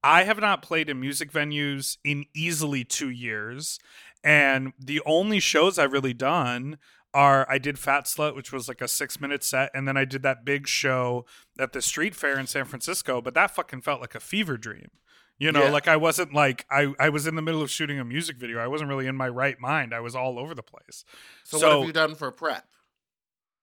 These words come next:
Speaker 1: Well, uh, it has snuck up, up upon me, and
Speaker 2: Snuck up,
Speaker 1: I
Speaker 2: up, up.
Speaker 1: haven't, it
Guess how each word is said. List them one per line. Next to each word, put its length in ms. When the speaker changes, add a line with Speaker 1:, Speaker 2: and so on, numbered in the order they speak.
Speaker 1:
Well, 560
uh, 400
it 140
has 320
snuck 380
up, 120
up 400
upon 460
me, 260
and 380
Speaker 2:
Snuck 60
up, 40
Speaker 1:
I 40
Speaker 2:
up, 60
up. 60
Speaker 1:
haven't, 360
it 200